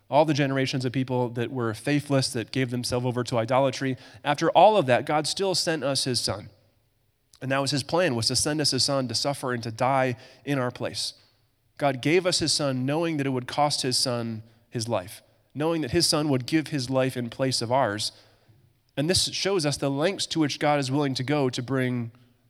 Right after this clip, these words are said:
salvation to us. And so as we remember who God is, as we,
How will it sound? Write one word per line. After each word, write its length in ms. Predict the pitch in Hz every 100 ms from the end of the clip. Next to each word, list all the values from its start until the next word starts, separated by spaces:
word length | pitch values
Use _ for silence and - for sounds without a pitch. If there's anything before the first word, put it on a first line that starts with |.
| _ _ _ _ -
salvation 680 | - 120 120 117 107 101 101 -
to 160 | 123
us. 280 | 90 - - _ _ _ _ _ _ _ _ _
And 100 | 143
so 160 | 139 151
as 80 | 143
we 120 | 151
remember 480 | 147 143 165 214 196
who 160 | 175
God 260 | 151 127 120
is, 300 | 123 113 127
as 100 | 139
we, 180 | 139